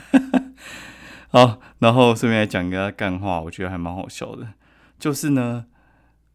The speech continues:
因为我们租那个 Iron，吼，就从台北要开去泸州，因为泸州有点远啊，然后你，你搭那个什么，就是捷运，就四个人搭的话，你还不如就是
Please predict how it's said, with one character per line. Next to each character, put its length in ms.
因 120
为 60
我 40
们 220
租 280
那 80
个 100
Iron， 500
吼， 160
就 120
从 180
台 160
北 400
要 200
开 220
去 200
泸 200
州， 340
因 100
为 80
泸 160
州 220
有 60
点 200
远 260
啊， 160
然 120
后 240
你， 200
你 140
搭 480
那 100
个 140
什 140
么， 340
就 180
是 60
捷 280
运， 340
就 240
四 240
个 60
人 120
搭 140
的 60
话， 100
你 80
还 80
不 140
如 160
就 100
是 100